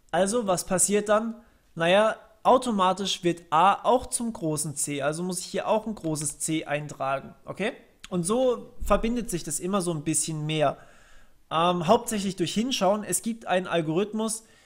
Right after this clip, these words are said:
ähm, der nennt sich Robinsons Algorithmus, glaub ich. Der guckt einfach von links nach rechts und geht so oft durch, bis es dann halt endlich mal passt. Ähm, aber ja, den möchte ich euch jetzt eigentlich nur intuitiv zeigen, wie der funktioniert.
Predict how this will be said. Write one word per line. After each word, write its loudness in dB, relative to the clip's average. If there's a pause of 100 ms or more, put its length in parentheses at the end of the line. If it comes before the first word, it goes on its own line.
(280)
ähm, 2
der 4
nennt 0
sich -4
Robinsons 2
Algorithmus, 0
glaub 2
ich. -6
Der 0
guckt -8
einfach 0
von 0
links -2
nach 0
rechts -4 (100)
und 0
geht -2
so -2
oft -2
durch, -2
bis 0
es -6
dann 0
halt -2
endlich -10
mal -6
passt. -6 (1120)
Ähm, 0 (1120)
aber 6
ja, 0
den -2
möchte -2
ich -4
euch 2
jetzt -6
eigentlich 0
nur 0
intuitiv -4
zeigen, 0
wie 0
der 2
funktioniert. -6